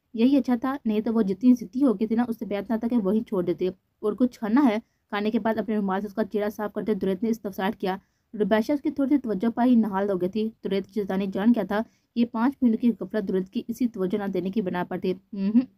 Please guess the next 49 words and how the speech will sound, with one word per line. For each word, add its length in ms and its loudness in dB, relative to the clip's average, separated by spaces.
गोलगप्पे," 500 -2
वो 120 4
बोली 300 4
तो 120 -4
दुरैत 240 0
ने 60 -2
उसे 180 -4
घूरा। 240 -2
"उठो," 220 0
वो 80 -2
मुंह 180 0
बनाते 260 -4
हुए 100 0
उठ 100 -2
खड़ी 160 -2
हुई 100 -2
थी। 140 -2
दुरैत 280 -4
ने 80 -2
वापसी 260 -4
पर 220 0
उसकी 200 -6
दुआ 220 0
ली। 160 2
"तुमने 200 6
पहले 240 0
की 160 -2
इस्तेमाल 380 -4
की 180 -2
कोई 160 0
दुआ 240 -2
तो 120 -6
नहीं 180 6
ली 80 4
दोबारा?" 340 0
दुरैत 240 -2
ने 60 -2
उसकी 180 -8
आंखों 200 -4
में 120 2
झांकते 300 -2
हुए 160 0
पूछा 300 -4
जो 140 -6
सरनफी 380 0
में 120 6
हिला 180 2
गई 140 -2
थी। 180 -2